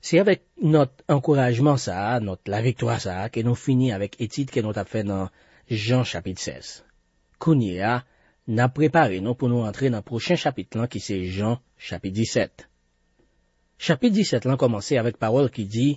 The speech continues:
apre jezi fin pale konsa, men se kisa jezi t'ap di? Sou kisa l t'ap pale konsa? Enben, sa se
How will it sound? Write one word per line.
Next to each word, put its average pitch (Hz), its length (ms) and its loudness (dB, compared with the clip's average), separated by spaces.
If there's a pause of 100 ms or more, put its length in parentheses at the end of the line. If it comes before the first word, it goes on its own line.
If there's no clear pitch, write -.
(680)
apre 151 440 6
jezi 127 440 2
fin 101 320 -2
pale 92 280 -4
konsa, - 340 -4 (1400)
men 160 200 6 (120)
se - 160 -2
kisa 202 320 2
jezi 123 320 0
t'ap 90 160 -6
di? 90 220 -10 (340)
Sou 196 120 4
kisa 208 240 2
l 208 80 -2
t'ap 180 120 -2
pale 247 220 2
konsa? 143 320 -2 (880)
Enben, 135 280 2 (260)
sa 131 420 0
se 143 280 0